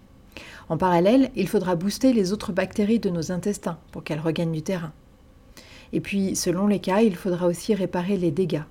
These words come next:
notamment ceux sur la muqueuse intestinale, qui est sans nul doute irritée, perméable, favorisant ainsi les fuites des nutriments et entraînant donc carence, fatigue et tutti quanti. Vous devrez faire évoluer la prise en charge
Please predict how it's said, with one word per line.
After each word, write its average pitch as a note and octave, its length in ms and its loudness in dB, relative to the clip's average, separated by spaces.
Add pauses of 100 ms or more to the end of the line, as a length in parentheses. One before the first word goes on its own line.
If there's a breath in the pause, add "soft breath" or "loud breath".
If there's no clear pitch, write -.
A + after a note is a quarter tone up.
(160)
notamment F3+ 680 -2
ceux G#3+ 240 0
sur G#3 160 -6
la D#3+ 120 -2
muqueuse E3 320 -2
intestinale, E3 640 -4 (380 loud breath)
qui - 140 2
est E4 40 8
sans G#3+ 200 0
nul G3+ 240 4
doute - 380 -4 (180)
irritée, F3 500 0 (460)
perméable, F3+ 560 0 (440 soft breath)
favorisant F3 520 0
ainsi F3 380 -4
les E3 120 2
fuites F3+ 300 -6
des D3 120 -2
nutriments E3+ 560 -4 (160)
et F3+ 100 -6
entraînant E3 420 -6
donc F#3 380 -6 (220)
carence, D#3 640 -6 (180)
fatigue F3+ 580 -6 (360)
et F3+ 60 -6
tutti - 280 -4
quanti. - 400 -6 (1400)
Vous G3+ 120 4
devrez A3+ 260 2
faire D4 180 -2
évoluer G3 380 2
la F#3 140 0
prise G3+ 240 -2
en G3 80 -2
charge A#3+ 340 -2